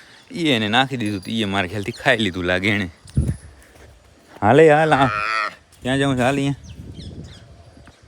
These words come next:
આ એના પિંજરાની અંદર છે ને, આવી રીતે નાખીને આમ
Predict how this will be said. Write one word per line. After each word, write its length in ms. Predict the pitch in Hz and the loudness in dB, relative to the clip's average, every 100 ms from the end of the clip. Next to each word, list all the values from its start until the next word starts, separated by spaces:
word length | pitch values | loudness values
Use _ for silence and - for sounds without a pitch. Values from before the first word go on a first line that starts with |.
| - - - - - - - - - - - - - - - - - - - - - - - - - - - - - - _ - | -20 -20 -20 -18 -14 -14 -14 -16 -14 -14 -16 -20 -20 -20 -20 -18 -16 -14 -14 -14 -18 -20 -20 -20 -20 -20 -20 -20 -20 -20 _ -10
આ 80 | |
એના 240 | 107 104 101 | -6 -6 -2
પિંજરાની 420 | 131 135 120 120 | 0 4 4 4
અંદર 160 | 117 117 | 2 2
છે 100 | 190 | 0
ને, 100 | 160 - _ _ - - _ _ _ _ - - - _ _ _ - - - - - - - - - - - - - _ - - - - - _ _ - - - - - _ _ _ _ - - - - | -2 -6 _ _ -20 -20 _ _ _ _ -20 -20 -20 _ _ _ -20 -20 -20 -20 -20 -20 -20 -16 -14 -16 -20 -20 -20 _ -12 -10 -10 -12 -18 _ _ -20 -20 -20 -20 -20 _ _ _ _ -6 -4 0 0
આવી 220 | 127 120 113 | 2 2 2
રીતે 180 | 113 | 0
નાખીને 540 | 107 123 135 - 110 98 | 0 0 0 -2 -4 -2
આમ 140 | 113 | -2